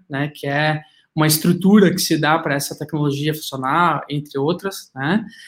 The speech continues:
Vamos falar sobre o data-driven, ou seja, como gerir os dados de uma forma criativa também,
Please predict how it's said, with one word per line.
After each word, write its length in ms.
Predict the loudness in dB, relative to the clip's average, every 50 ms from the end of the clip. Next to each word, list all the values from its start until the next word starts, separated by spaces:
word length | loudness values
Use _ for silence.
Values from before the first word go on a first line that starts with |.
| -20 _ _ 0
Vamos 120 | 0 2
falar 220 | 4 4 4 4
sobre 560 | 4 2 2 4 6 6 6 6 6 4 2 0
o 120 | -4 -6
data-driven, 760 | -2 -2 -2 0 0 -2 0 2 2 4 4 6 4 4 2 0
ou 80 | -4 -6
seja, 260 | -6 -6 -4 -4 -4
como 240 | 0 2 4 4 4
gerir 240 | 4 2 2 2 2
os 140 | 2 2 0
dados 360 | 2 2 2 2 0 0 -2
de 80 | -2
uma 120 | -2 -2 -2
forma 240 | -2 -6 -6 -8 -8
criativa 640 | -8 -8 -8 -8 -6 -8 -6 -4 -4 -2 -2 -2
também, 500 | -4 -4 -4 -4 -4 -2 -2 -4 -4 -6